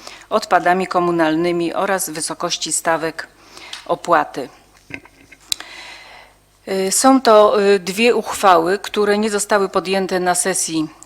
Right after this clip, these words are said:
czternastej. Y, i w tej chwili mamy stan, y, oto taki,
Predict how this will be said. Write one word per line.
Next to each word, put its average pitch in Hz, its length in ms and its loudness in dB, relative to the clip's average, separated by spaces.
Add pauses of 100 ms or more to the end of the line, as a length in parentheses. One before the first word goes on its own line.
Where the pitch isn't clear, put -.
(120)
czternastej. 185 920 -2 (720)
Y, 175 360 -4 (120)
i 208 300 -6
w - 280 -14
tej 233 240 2
chwili 196 340 -6
mamy 190 440 0 (240)
stan, 185 520 0 (640)
y, 160 200 -10
oto 190 240 -2
taki, 233 480 -4